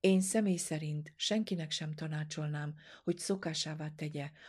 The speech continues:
hogy összeszedje mások tizedét. De az évek során találkoztam olyan emberekkel, akik elvesztették bizalmukat a tized felhasználásának módjában.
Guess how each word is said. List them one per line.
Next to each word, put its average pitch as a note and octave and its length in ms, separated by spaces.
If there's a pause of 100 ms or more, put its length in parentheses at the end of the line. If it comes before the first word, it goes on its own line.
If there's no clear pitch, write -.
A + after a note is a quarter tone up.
hogy E3 240
összeszedje D#3 680
mások D3+ 380
tizedét. D3 680 (1120)
De F3 120
az E3+ 200
évek F#3+ 280
során D3+ 480 (240)
találkoztam F#3 720
olyan G3 260
emberekkel, D3+ 720 (420)
akik F3 380
elvesztették E3+ 760
bizalmukat D3+ 760 (360)
a D#3+ 180
tized F3+ 360
felhasználásának D3+ 1040
módjában. D3+ 720